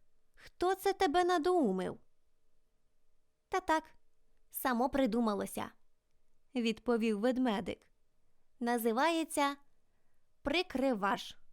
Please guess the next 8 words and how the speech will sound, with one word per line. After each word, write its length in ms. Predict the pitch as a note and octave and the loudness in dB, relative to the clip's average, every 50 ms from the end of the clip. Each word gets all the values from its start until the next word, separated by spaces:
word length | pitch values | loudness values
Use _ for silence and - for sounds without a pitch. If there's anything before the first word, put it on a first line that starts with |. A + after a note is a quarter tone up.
| - - - - - - - _ _ _ _ _ - | -20 -20 -20 -20 -20 -20 -20 _ _ _ _ _ -10
Я 240 | A3+ F#3+ A#3+ D4 E4 | -6 -2 -2 0 0
його 240 | D#4 D4 B3 B3 B3+ | 0 -2 -2 -2 -2
там 260 | B3+ C4 C4 B3+ - - | 0 -2 -2 -2 -2 -4
і 100 | B3 G#3+ | -4 -2
залишу, 540 | G3 A3 G#3+ A3 A3 - - C4+ A#3 F3+ - - - - - | 0 0 0 0 -2 -2 -4 -4 -4 -4 -6 -10 -18 -20 -18
щоб 360 | - - - - G#3+ F#3+ F#3 | -16 -10 -6 -4 -4 -4 -4
завжди 480 | F3+ F3 G3+ A3 C4+ C4+ B3+ A3+ C4+ C4 | -4 -2 -2 0 -2 -2 -2 -2 -4 -2
пам'ятати, 720 | - B3+ A#3+ A3 A#3+ A3+ - G#3 F#3+ F#3 - G3 F#3+ - | 0 -2 0 0 -2 -2 -2 -4 -6 -6 -8 -10 -14 -14